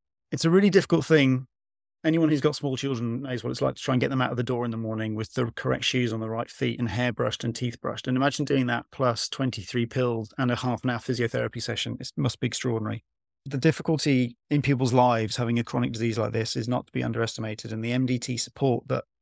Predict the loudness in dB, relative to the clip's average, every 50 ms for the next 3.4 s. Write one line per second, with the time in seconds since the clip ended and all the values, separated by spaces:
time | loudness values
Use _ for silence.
0 | _ _ -8 -4 0 0 0 0 0 -2 -4 -4 -4 -4 -4 -4 -4 -6 -6 -6
1 | -4 -4 -4 -2 -2 -2 -2 -2 -2 -2 -2 -2 -2 -2 -4 -2 -2 -2 -2 -2
2 | -4 -4 -4 -4 -4 -4 -6 -6 -8 -6 -4 -4 -4 -4 -6 -10 -12 -10 -10 -8
3 | -8 -8 -8 -8 -8 -8 -10